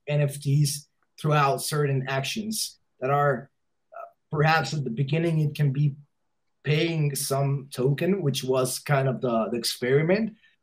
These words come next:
but it can also transform into having these battleground places that people could fight for,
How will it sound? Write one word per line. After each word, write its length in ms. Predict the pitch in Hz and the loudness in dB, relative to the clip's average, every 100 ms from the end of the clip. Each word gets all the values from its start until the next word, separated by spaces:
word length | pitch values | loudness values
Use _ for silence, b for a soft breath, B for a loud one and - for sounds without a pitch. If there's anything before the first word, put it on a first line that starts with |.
| - | 0
but 140 | 160 | 4
it 120 | 180 175 | 4 8
can 140 | 190 | 10
also 580 | 190 185 185 160 147 - | 10 8 6 4 2 -2
transform 720 | - 160 151 - 151 151 151 151 | -6 0 0 0 0 0 0 2
into 600 | 147 139 - 139 131 - B - | 4 4 2 0 0 -2 B -2
having 320 | 143 147 151 | 0 2 2
these 240 | 143 143 | 2 0
battleground 800 | - - 131 147 139 143 135 131 | -2 -4 -2 0 2 2 2 -2
places 640 | - 135 139 135 131 131 - | -2 0 2 2 0 0 -4
that 280 | 123 123 - b _ | -4 -4 -10 b _
people 280 | 156 147 143 | -2 0 0
could 220 | 135 127 | 2 0
fight 360 | - 135 139 - | 0 -2 -2 -2
for, 480 | 135 147 147 - | 2 4 4 0